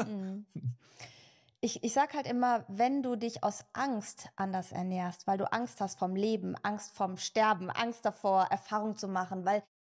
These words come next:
es gibt Menschen, die ganz viel auf sich achten, diese Selbstoptimierungsding. Also was sich in unserer Branche halt sehr, sehr viel,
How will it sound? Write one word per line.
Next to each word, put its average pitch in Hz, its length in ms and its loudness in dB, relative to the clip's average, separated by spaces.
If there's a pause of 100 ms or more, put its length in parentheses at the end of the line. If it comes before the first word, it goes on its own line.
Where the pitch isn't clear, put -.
(100)
es 196 160 -6
gibt 320 160 -2
Menschen, 285 400 2
die 233 180 -2
ganz 269 300 2
viel 294 160 -2
auf - 120 0
sich - 280 -10
achten, 220 440 0
diese 196 200 -2
Selbstoptimierungsding. 185 1160 0
Also 185 360 -2
was 202 240 0
sich 220 160 -6
in 214 60 -4
unserer 214 220 -2
Branche 196 300 0
halt 196 140 -2
sehr, 220 140 4
sehr 190 180 0
viel, 196 240 -4